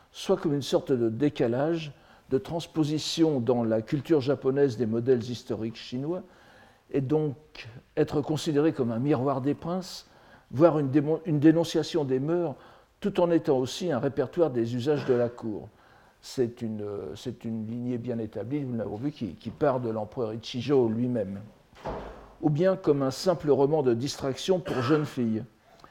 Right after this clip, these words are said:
presque l'équivalent d'un roman de gare de ce qui est encore notre époque. Et puis il y a la troisième dimension, qu'il n'est pas surprenant de trouver dans un texte de cette époque toute pénétrée de bouddhisme,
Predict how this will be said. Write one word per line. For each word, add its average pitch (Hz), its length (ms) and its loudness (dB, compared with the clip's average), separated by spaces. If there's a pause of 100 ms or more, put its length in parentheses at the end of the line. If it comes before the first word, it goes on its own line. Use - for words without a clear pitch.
(340)
presque 180 280 2
l'équivalent 147 580 4
d'un 143 120 4
roman 139 320 2
de 135 120 4
gare 147 400 4 (580)
de 131 140 -2
ce 147 140 -4
qui 131 140 -2
est 131 120 4
encore 131 320 0
notre 117 220 -4
époque. - 440 -10 (1040)
Et 160 80 2
puis 220 140 0
il 196 60 4
y 170 40 8
a 147 60 8
la 147 40 4
troisième 170 380 4
dimension, 135 580 -2 (480)
qu'il 185 140 2
n'est 175 80 10
pas 190 160 4
surprenant 180 420 6
de 147 80 6
trouver 160 280 6
dans 135 200 4
un 131 80 2
texte 135 380 2
de 110 100 2
cette 123 240 -2
époque 143 460 2
toute 160 160 2
pénétrée 135 400 2
de 123 100 0
bouddhisme, 123 640 -4